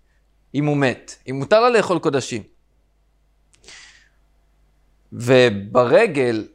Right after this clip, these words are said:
בחג, לא מטמאת לו. הרי ב-, בימי הרגלים, גם אחד שהוא לא כהן, מוזהר לשמור על עצמו בטהרה.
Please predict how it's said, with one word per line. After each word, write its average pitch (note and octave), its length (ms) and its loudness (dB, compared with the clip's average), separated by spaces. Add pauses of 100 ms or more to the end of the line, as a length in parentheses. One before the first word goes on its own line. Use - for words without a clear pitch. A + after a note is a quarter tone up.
(140)
בחג, F3+ 460 2 (1700)
לא F#3+ 180 2
מטמאת B3+ 560 -4
לו. A2+ 180 -12 (1300)
הרי D#3 300 -6
ב-, G#2 560 -6 (200)
בימי A2+ 300 -6
הרגלים, C3+ 580 -4
גם D#3+ 220 0
אחד D3+ 220 -4
שהוא D3 160 -8
לא F#3 160 0
כהן, C#3+ 320 -2
מוזהר D3+ 640 0 (680)
לשמור F3 360 0
על F3 80 6
עצמו F3 260 -2
בטהרה. E3 520 0